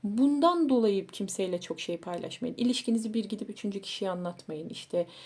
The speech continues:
e, "Şu olmuştu da bu olmuştu da." Ya, onu kendiniz çözmeye çalışın. Bu kartın uyarısı budur. E, çünkü eğer hani, e, "Olsun, bir şey olmaz, söyleyeyim." dediğiniz bir şeyde,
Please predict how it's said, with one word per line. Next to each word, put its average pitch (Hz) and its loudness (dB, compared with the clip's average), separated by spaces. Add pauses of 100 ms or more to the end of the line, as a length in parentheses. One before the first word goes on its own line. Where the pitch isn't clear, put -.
(280)
e, 214 -2
"Şu - -2
olmuştu 240 0
da 233 0
bu 247 0
olmuştu 233 -2
da." 247 -2
Ya, 302 -2
onu 294 0
kendiniz 262 4
çözmeye 240 2
çalışın. 240 0
Bu 233 4
kartın 214 0
uyarısı 208 -2
budur. 214 -6 (920)
E, 226 -4
çünkü 262 0 (240)
eğer 247 4
hani, 247 0 (360)
e, - -2
"Olsun, 269 4
bir 226 -4
şey 254 2
olmaz, 226 0
söyleyeyim." 240 4
dediğiniz 220 -2
bir 247 2
şeyde, 233 0